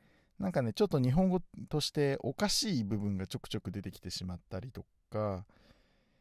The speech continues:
えっとね、あるんですよ。そういうことがあるんですよ。で、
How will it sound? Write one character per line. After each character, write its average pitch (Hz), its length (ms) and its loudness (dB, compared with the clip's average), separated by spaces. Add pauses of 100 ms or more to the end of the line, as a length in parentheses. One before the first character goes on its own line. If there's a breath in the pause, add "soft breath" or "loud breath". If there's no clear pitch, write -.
(180 soft breath)
え 98 120 -2
っ - 20 -10
と - 180 -4
ね、 92 340 -2 (260)
あ 101 140 -4
る 95 120 0
ん 95 60 0
で 92 80 -2
す 92 40 -6
よ。 92 60 -4
そ 135 120 -4
う - 20 0
い 139 40 0
う - 20 -2
こ 151 100 -2
と 151 100 0
が 110 120 2
あ 110 60 2
る 107 80 0
ん 95 40 0
で 90 80 -4
す 92 120 -8
よ。 92 120 -6 (840 soft breath)
で、 131 440 2